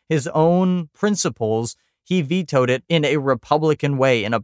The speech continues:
with a Republican mindset. And that I must applaud him for. It is not necessarily me saying, "Good job, he's been a great person for his entire life," or even that he's a good person now.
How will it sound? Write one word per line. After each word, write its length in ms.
with 220
a 60
Republican 560
mindset. 440
And 160
that 160
I 120
must 260
applaud 380
him 200
for. 280
It 100
is 120
not 200
necessarily 720
me 260
saying, 440
"Good 200
job, 340
he's 160
been 140
a 40
great 300
person 380
for 120
his 140
entire 320
life," 300
or 160
even 280
that 120
he's 140
a 60
good 220
person 420
now. 420